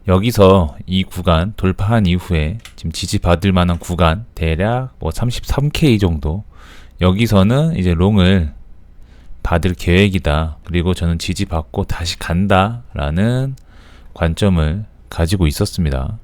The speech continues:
이후에 공유드린 내용들을 같이 보면서 현재 흐름도 같이 보도록 하겠습니다. 여기를 조정을 올 때 한 번 더 내려오면서 알에스아이를 쭉 시키는 모습을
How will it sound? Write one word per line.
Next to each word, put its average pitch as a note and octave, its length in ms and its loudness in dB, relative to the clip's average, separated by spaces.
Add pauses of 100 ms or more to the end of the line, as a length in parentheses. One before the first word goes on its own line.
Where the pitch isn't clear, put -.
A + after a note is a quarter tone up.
(100)
이후에 G2 320 2
공유드린 G2+ 560 4
내용들을 F2+ 440 4
같이 - 220 -6
보면서 F2 600 -2 (500)
현재 G#2 220 0
흐름도 G#2+ 560 2
같이 - 360 -8
보도록 D#2+ 460 -4
하겠습니다. F#2 800 -4 (180)
여기를 A#2 800 4 (540)
조정을 A2+ 440 2
올 D#2 160 0
때 F2 360 -2 (560)
한 A#2 180 -4
번 A#2+ 220 2
더 G2 260 6
내려오면서 F2 880 4
알에스아이를 F#2 600 2
쭉 G#2+ 360 -6
시키는 - 480 -6
모습을 F2 720 0